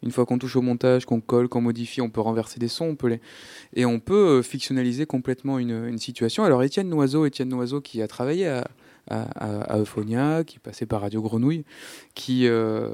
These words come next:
qui, qui a une association qui s'appelle Beau Bruit, et, euh, qui a longtemps, euh, qui a créé et, euh, fait vivre le magazine en ligne Saint-Onne autour de la critique de, de,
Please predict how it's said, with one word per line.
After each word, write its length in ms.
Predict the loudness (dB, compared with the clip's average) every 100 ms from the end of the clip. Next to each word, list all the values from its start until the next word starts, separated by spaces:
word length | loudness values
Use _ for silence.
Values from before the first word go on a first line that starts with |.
| -8 -12
qui, 260 | -16 -20 -20
qui 140 | -12
a 40 | -8
une 120 | -6
association 460 | -8 -6 -6 -4 -4
qui 80 |
s'appelle 260 | -4 -4 -6
Beau 200 | -4 -2
Bruit, 320 | 0 0 -4 -10 -18 -20 -20 -4
et, 360 | 0 2 4
euh, 400 | 4 4 2 -2 -4
qui 220 | -4 -2
a 60 |
longtemps, 500 | 0 -4 -2 0 2
euh, 240 | 2 0 -2 -10 -16
qui 80 | -8
a 60 | -6
créé 720 | 0 4 4 2 -2 0 2
et, 40 |
euh, 600 | 2 0 -4 -8 -8 -10
fait 160 | -2 0
vivre 400 | 2 2 4 2
le 540 | 0 -4 -4 -4 -4 -4
magazine 400 | -2 0 0 0
en 80 | -2
ligne 240 | -2 -2
Saint-Onne 560 | -2 0 2 2 2 -4 -8 -20 -14
autour 320 | -8 -2 0 2
de 80 |
la 240 | 2 0 -2
critique 380 | -6 -10 -10 -4
de, 320 | -2 -2
de, 80 | -6